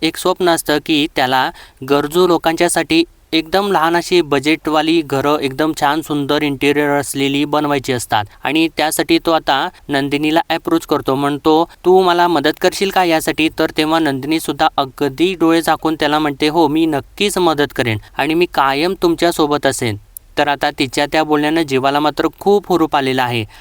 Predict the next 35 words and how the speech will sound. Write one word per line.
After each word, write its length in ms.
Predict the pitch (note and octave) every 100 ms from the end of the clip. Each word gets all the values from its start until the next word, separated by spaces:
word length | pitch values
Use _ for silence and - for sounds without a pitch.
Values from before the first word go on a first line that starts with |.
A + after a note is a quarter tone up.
| - -
आणि 180 | C3 D#3+
तो 40 | E3
आता 180 | D3+ E3
त्याचं 300 | D#3 C#3+ E3+
प्रोजेक्ट, 580 | - D3 C#3 D#3 -
ड्रीम, 460 | D3 C3+ C3+ D#3+ E3 D#3+
ड्रीम 280 | C3 D#3+
प्रोजेक्ट 500 | E3+ D#3 D3 D#3 -
सुद्धा 360 | E3+ D3+ C3 D3+
सुरू 240 | - F3
करणार 340 | F3+ E3 D3+ C3+
आहे. 260 | C3 A2+ G#2 _
तर 200 | F#3 F#3+
दुसरीकडे 520 | F3 C#3+ - D#3+ F3+ F3+
काय 220 | F#3+ F#3+
होतं, 400 | F#3 D#3+ C#3 F#3 - -
तो 260 | E3+ F3+
मानिनीचा 840 | F3+ D3+ C3 D3 D#3+ D#3+ E3+ D#3+ E3+ -
बहिणीचा 520 | C3 B2+ C3+ D3 D#3+
जो 140 | D#3+
मुलगा 300 | D#3+ C#3+ C#3
असतो 320 | F3 - D#3+ D#3+
आनंद 340 | C3 C3+ C#3+ C#3+
नावाचा, 520 | C#3 C3+ C3+ C#3+ D#3+ - -
त्याने 300 | D3 D3+ E3
त्या 280 | E3 D#3+ E3
अपेक्षा, 540 | C3+ B2 D3+ - D#3+ D#3 - -
त्याचं 500 | C3+ C3 D3+ E3+ E3+
जे 280 | D3 E3
डिव्होर्स 360 | E3 C3+ C3+ D#3
झालेलं 440 | D#3 D3+ D3+ D#3+
असतं 260 | F3 - E3
अपेक्षा 400 | D#3 B2+ C#3+ -
नावाच्या 360 | C#3+ C#3 C#3+ D#3
मुलीशी, 500 | C#3+ C3 C#3 - D#3